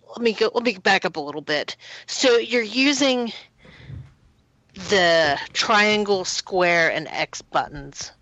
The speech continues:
on your right hand, and then the up, left, and down buttons on your right hand to do these notes. And in easy mode, or in all the modes except all night,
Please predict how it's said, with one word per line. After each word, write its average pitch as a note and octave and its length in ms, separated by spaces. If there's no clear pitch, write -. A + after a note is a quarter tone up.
on D#3 480
your E3 140
right D#3 280
hand, C#3+ 480
and E3 300
then D#3+ 180
the D3+ 240
up, E3 340
left, D#3 540
and C#3+ 540
down E3 300
buttons D#3 340
on D#3 140
your D3 140
right D#3 260
hand D3 300
to - 60
do D3+ 200
these C#3 280
notes. - 520
And F3+ 500
in G3 340
easy A#3 440
mode, F3+ 600
or G3+ 160
in G3 200
all B3+ 260
the A#3+ 100
modes A3 260
except - 360
all E3+ 220
night, E3 560